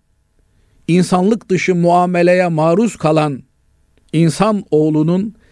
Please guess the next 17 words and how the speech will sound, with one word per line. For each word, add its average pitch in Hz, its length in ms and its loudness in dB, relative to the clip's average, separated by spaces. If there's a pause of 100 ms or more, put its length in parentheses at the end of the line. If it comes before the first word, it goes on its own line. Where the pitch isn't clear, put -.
(300)
sesini 156 580 -2
işiten 139 640 -4 (560)
ve 127 140 0
ona 143 500 -2 (380)
merhamet 139 640 -4 (120)
elini 139 320 0
uzatan 135 680 -2 (460)
bir 151 180 -6
peygamberin 120 1040 -2 (400)
doğumu 123 420 0
gerçekleşmiş. - 1080 -12 (1600)
İnsanlık 165 640 0
nefes 135 340 -4
almış. 92 540 -12 (1600)
Hak - 300 -4
ve 170 100 2
hakikat 156 800 -4